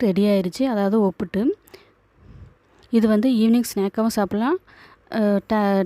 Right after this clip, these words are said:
டைம் பாஸ் டீயாவும் சாப்பிட்லாம். ரொம்ப நல்லாயிருக்கும். இதே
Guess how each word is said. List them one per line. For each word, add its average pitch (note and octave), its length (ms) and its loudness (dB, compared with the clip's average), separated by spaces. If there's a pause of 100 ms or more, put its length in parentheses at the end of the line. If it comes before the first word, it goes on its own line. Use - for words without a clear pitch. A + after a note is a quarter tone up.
டைம் G#3 220 0
பாஸ் A3+ 260 0
டீயாவும் G#3 420 0
சாப்பிட்லாம். G#3+ 500 0 (560)
ரொம்ப G#3 280 2
நல்லாயிருக்கும். G3+ 640 0 (840)
இதே A#3+ 140 0